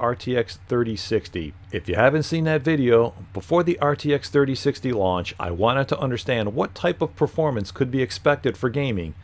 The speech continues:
and we had no leaks for gaming performance.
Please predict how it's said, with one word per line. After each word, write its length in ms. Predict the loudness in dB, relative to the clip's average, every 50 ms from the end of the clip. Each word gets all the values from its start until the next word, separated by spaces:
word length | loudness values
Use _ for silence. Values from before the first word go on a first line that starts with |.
| -20 -20 -12 -8
and 100 | -4 0
we 140 | 2 2 4
had 180 | 4 2 2 2
no 180 | 2 2 2
leaks 360 | 4 4 2 2 0 -2 -4
for 160 | -6 -6 -4 -4
gaming 340 | -2 -2 -2 -2 -2 -4
performance. 680 | -6 -8 -8 -6 -4 -4 -4 -4 -4 -6 -8 -10 -12 -14